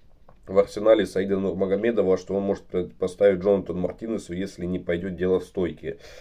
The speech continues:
А Мартинес в стойке, по моему мнению, будет смотреться поинтересней. Но всё же,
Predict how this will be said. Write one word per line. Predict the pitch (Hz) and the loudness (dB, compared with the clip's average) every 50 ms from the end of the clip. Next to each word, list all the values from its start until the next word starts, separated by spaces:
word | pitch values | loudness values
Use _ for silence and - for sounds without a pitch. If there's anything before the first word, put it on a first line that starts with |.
| - - - - - - - - - - | -18 -18 -18 -20 -20 -20 -20 -20 -12 -6
А | - | -2
Мартинес | 101 107 104 - - 127 135 160 151 139 | 2 2 2 0 0 -2 0 2 2 0
в | - | 0
стойке, | - - 135 135 117 - 113 | -2 -2 -2 -2 -2 -4 -2
по | - 101 | 2 4
моему | 98 98 101 107 113 110 | 4 4 4 2 0 -2
мнению, | 107 101 98 110 117 117 113 104 | -4 -2 -2 -2 0 0 0 0
будет | 90 87 101 104 110 98 - | -2 -4 -6 -6 -6 -8 -8
смотреться | - 92 90 - - 107 110 110 - 90 - | -4 -4 -4 -2 0 -2 -2 -2 -2 -6 -6
поинтересней. | - 110 110 107 104 101 - 101 101 101 90 82 - - - - - - - - - - - - - - - - - - - - - - - - - - - - - - - - - - - - - | -4 -2 -2 -2 -2 -4 -6 -6 -4 -4 -4 -4 -6 -8 -16 -18 -18 -18 -18 -20 -20 -20 -20 -18 -14 -14 -12 -14 -14 -16 -18 -20 -20 -20 -20 -20 -20 -20 -20 -20 -20 -20 -20 -20 -20 -20 -20 -10 -4
Но | 120 123 139 127 113 | 2 4 4 4 4
всё | - - 143 143 135 | 2 0 0 0 2
же, | 117 113 107 98 90 82 - - | 2 2 2 2 2 0 -2 -4